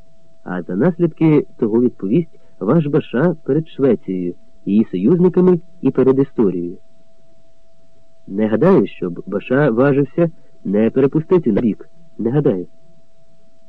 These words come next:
Король говорив різко і чимраз голосніше. Видно, гнів підступав йому до серця. «Цей Баша, мабуть, знаменитий чоловік», — звернувся до Понятовського.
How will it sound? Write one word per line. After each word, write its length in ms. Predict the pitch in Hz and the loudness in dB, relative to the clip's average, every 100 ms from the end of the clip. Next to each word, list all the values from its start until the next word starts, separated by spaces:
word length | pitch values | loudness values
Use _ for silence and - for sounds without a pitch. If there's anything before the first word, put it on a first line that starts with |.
| - - - | -20 -20 -2
Король 200 | 107 110 | 4 4
говорив 360 | 101 104 107 98 | 4 2 2 4
різко 400 | 120 165 - 165 - - - | 4 2 0 -4 -4 -16 -8
і 180 | 90 82 | -6 -4
чимраз 400 | 85 92 139 139 | -4 -2 0 2
голосніше. 640 | 160 156 120 107 - - - - - - - - | 0 0 0 -2 -4 -16 -20 -20 -20 -20 -20 -10
Видно, 360 | 87 110 110 92 | 0 2 4 2
гнів 380 | 95 104 175 160 | 2 4 4 2
підступав 540 | 117 - 107 98 107 | -4 -4 -6 -2 -2
йому 280 | 117 117 113 | 0 0 -2
до 120 | 110 | -4
серця. 400 | - 95 - - - - - - - - - - - - - - - - - - - - - - | -4 -8 -8 -16 -20 -20 -20 -20 -20 -20 -20 -20 -20 -20 -20 -20 -20 -20 -20 -20 -18 -18 -14 -2
«Цей 180 | 104 113 | 2 2
Баша, 380 | 107 - 110 | 0 0 2
мабуть, 400 | 135 98 107 117 - | 4 4 2 2 -2
знаменитий 600 | 113 123 135 98 101 123 | 0 4 4 4 2 0
чоловік», — 480 | 139 127 110 92 - - - - - | 2 2 2 -2 -10 -20 -20 -20 -14
звернувся 500 | 92 101 95 98 98 | -2 0 2 0 0
до 80 | 101 | -2
Понятовського. 640 | 104 107 98 87 - 87 | -2 -2 -2 -6 -6 -10